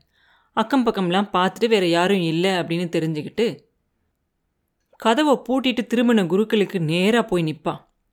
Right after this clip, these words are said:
குருக்கள் அவளை அந்த நேரத்துல பார்த்த உடனே கொஞ்ச நேரம் பயந்து போயிவாரு. ஆனா அவளை பத்தி ஏற்கனவே அவர் நல்லா தெரிஞ்சிருந்ததுனால, "நீயா பூங்குழலி?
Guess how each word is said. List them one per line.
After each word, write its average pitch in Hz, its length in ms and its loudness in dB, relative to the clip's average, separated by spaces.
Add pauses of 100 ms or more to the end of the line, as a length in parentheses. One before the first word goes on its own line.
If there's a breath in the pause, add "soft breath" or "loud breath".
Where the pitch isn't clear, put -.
குருக்கள் 240 340 0
அவளை 165 240 0
அந்த 156 160 -4
நேரத்துல 196 340 -2
பார்த்த 196 360 -2
உடனே 190 180 -2
கொஞ்ச 165 200 -4
நேரம் 190 160 -2
பயந்து 180 260 0
போயிவாரு. 147 420 -8 (640)
ஆனா 277 240 2
அவளை 233 180 2
பத்தி 233 260 -2
ஏற்கனவே 233 500 2
அவர் 208 140 0
நல்லா 180 220 0
தெரிஞ்சிருந்ததுனால, 175 960 -4 (380)
"நீயா 208 440 0
பூங்குழலி? 151 680 -6